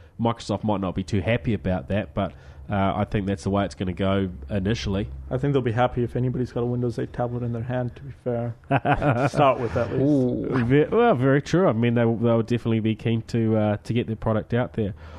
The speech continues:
Speaker 1: All right, well, I think that probably, uh, probably wraps up our, um, our agenda for this week. Um, so thanks, everybody, for, uh, for listening in to the N Z Tech Podcast.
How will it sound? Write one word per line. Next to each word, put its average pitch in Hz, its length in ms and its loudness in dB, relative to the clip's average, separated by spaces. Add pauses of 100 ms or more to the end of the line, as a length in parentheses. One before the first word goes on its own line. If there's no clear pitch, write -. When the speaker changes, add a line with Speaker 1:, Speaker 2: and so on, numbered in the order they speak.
(140)
Speaker 1:
All 170 80 4
right, 175 100 2
well, 202 100 2
I 190 60 2
think 233 200 0
that 220 140 2
probably, 170 580 4
uh, 143 240 4
probably 180 300 0
wraps 147 300 0
up 170 200 -2
our, 139 380 4
um, 127 760 2
our 135 140 4
agenda 143 300 2
for - 120 -2
this 143 220 0
week. 160 320 0
Um, 131 200 2
so 139 200 4
thanks, 180 340 0
everybody, 143 440 4
for, 127 420 2
uh, 117 220 4
for - 240 0
listening 135 340 2
in 175 160 2
to 143 100 -4
the 127 140 4
N 120 100 2
Z 113 140 2
Tech - 240 -4
Podcast. 123 560 0